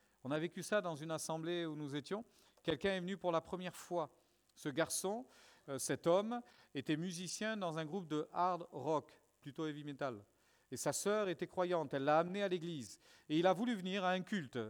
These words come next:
Elle, elle aurait préféré qu'il vienne à une autre réunion où il y a moins,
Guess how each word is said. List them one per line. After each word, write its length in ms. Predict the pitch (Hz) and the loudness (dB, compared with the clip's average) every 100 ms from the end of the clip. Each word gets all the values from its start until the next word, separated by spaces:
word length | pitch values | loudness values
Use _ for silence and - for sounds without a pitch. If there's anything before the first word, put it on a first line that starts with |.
| 117 | -4
Elle, 120 | 135 | -2
elle 160 | 151 139 | 0 0
aurait 180 | 127 | -2
préféré 420 | 120 131 - 127 127 | -4 -8 -6 -6 -6
qu'il 140 | 120 | -6
vienne 200 | 120 131 | -4 -4
à 80 | 117 | -4
une 120 | 117 | -4
autre 220 | 123 135 | -6 -6
réunion 380 | 120 120 123 156 - - - - | -6 -4 -4 -6 -10 -20 -20 -12
où 200 | 120 127 | -8 -4
il 80 | |
y 40 | 123 | -2
a 80 | 120 | -2
moins, 500 | 127 135 147 151 | -2 0 0 0